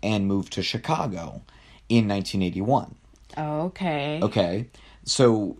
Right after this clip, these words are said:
Speaker 1: his wife worked as a bookkeeper while he apparently studied, like, history and economics and philosophy and had sort of highbrow conversations, reportedly, with his neighbors, who said that he was, like,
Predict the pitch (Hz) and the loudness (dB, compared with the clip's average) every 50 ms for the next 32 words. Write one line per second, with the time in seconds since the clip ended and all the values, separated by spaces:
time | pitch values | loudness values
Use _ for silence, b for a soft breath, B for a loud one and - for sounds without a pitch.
0 | - _ - 107 117 113 - 123 143 170 170 143 117 117 117 - 107 110 110 107 | -10 _ -2 2 2 2 2 0 0 2 4 4 4 4 2 0 0 2 2 2
1 | - - - - 110 110 104 95 90 90 80 98 101 87 - - - 160 151 - | 0 -4 -4 -2 0 0 0 0 -2 -2 -2 -2 -2 -2 -2 0 0 0 0 -2
2 | - - 92 85 - - 92 65 - 123 131 - b b b b b b b 107 | -6 -6 -4 -4 -4 -4 -6 -6 -6 -6 -8 -10 b b b b b b b 6
3 | 110 107 101 98 101 98 - - 127 123 120 120 120 117 107 98 95 101 95 - | 6 6 8 6 4 -2 -2 2 2 4 4 4 2 0 -4 -2 -2 -4 -4 -4
4 | - - - 131 120 110 104 104 101 101 101 82 85 92 - - - - 123 113 | -4 0 4 4 4 6 4 2 2 0 0 -2 -4 -6 -6 -6 -4 0 0 0
5 | - - - 101 101 101 98 95 92 92 92 92 80 67 98 98 - 104 98 95 | 2 0 -2 -2 0 0 0 2 0 0 0 -2 -2 -4 -4 -4 -2 -2 -2 0
6 | 95 95 95 98 98 98 95 - - - - 95 90 - - 107 98 95 95 95 | -2 -2 -2 -4 -4 -6 -6 -8 -8 -6 -4 -6 -4 -4 -2 -2 -2 -2 -4 -6
7 | - - 101 95 - 101 95 92 95 95 - B B B B B B B B B | -6 -6 -6 -4 -4 -4 -4 -4 -4 -8 -10 B B B B B B B B B
8 | 104 117 113 107 110 110 101 98 95 - - 113 98 95 - - - - 110 110 | 4 4 4 4 4 2 2 2 0 -2 0 0 0 0 -2 -2 -2 0 0 2
9 | 113 113 101 92 107 110 95 - 95 - - - - 104 95 90 90 - - - | 2 0 0 0 0 0 0 -2 -4 -6 -6 -4 -4 -2 -2 -2 -2 -2 0 2
10 | 107 101 95 - - 92 98 92 - - 98 - - 101 95 92 98 95 90 98 | 2 2 0 -2 -4 -4 -6 -6 -6 -6 -8 -4 -2 -2 -2 -2 -4 -6 -8 -8
11 | 101 98 98 98 - B B B B B B B B B 127 139 139 131 131 117 | -8 -8 -10 -10 -14 B B B B B B B B B 4 6 6 6 4 2
12 | 98 104 113 101 92 87 - - - - - - - - B B B B B B | 2 2 2 2 0 -2 -4 -8 -12 -10 -10 -10 -10 -10 B B B B B B
13 | 147 139 - 147 135 131 131 117 127 123 113 113 113 104 - - | 4 4 6 6 4 4 2 2 2 2 2 2 0 -2 -4 -6